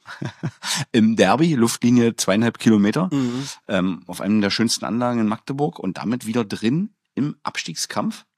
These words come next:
Speaker 2: Also haben wirklich
Speaker 1: Sie waren
Speaker 2: noch eine,
Speaker 1: quasi
Speaker 2: eine,
Speaker 1: weg.
Speaker 2: eine, wirklich eine, eine Chance, eine, eine wirklich
Speaker 1: Sie mit, äh, Seiler Wiesen mit zweiundzwanzig,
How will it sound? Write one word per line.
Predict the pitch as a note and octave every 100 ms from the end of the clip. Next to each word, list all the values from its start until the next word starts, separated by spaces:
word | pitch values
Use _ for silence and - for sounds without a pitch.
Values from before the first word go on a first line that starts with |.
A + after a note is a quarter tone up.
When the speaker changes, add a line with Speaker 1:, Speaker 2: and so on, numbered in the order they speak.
| _
Speaker 2:
Also | C3+ B2+ B2+
haben | C#3 A#2
wirklich | D3+ -
Speaker 1:
Sie |
waren | - D#3+
Speaker 2:
noch | D#3
eine, |
Speaker 1:
quasi | C#3+ C#3+ D3
Speaker 2:
eine, |
Speaker 1:
weg. | C3+
Speaker 2:
eine, | C#3 B2+ A#2
wirklich | C3+ E3 F3 -
eine, | D3
eine | C#3 C#3
Chance, | - C#3+ G#3 G3+ C#3+
eine, | C#3+ C#3 -
eine | C3+ B2
wirklich | B2 C#3+ D3+ - -
Speaker 1:
Sie | - G#2
mit, | B2 D3 - F#2+
äh, | F#2+
Seiler | F2 A2
Wiesen | G#2 B2+ C3+
mit | A2+
zweiundzwanzig, | - - G2 D#3 - D3 E3 F#3 F3